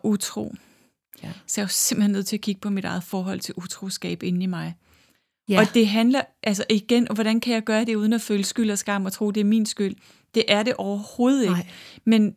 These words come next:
Speaker 1: men, men det er en invitation til, til kærlighed og læring og healing.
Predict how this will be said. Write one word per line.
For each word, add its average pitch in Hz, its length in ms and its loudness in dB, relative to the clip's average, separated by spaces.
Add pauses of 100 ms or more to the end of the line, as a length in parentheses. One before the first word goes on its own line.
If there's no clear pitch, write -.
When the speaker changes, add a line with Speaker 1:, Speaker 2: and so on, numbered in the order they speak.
Speaker 1:
men, 202 340 0
men 196 160 2
det 196 120 2
er 190 40 4
en 190 100 4
invitation 208 760 0
til, 190 420 0 (180)
til 190 500 0
kærlighed 214 580 0
og - 140 -2
læring 214 720 -2
og 165 220 -4 (380)
healing. 240 500 4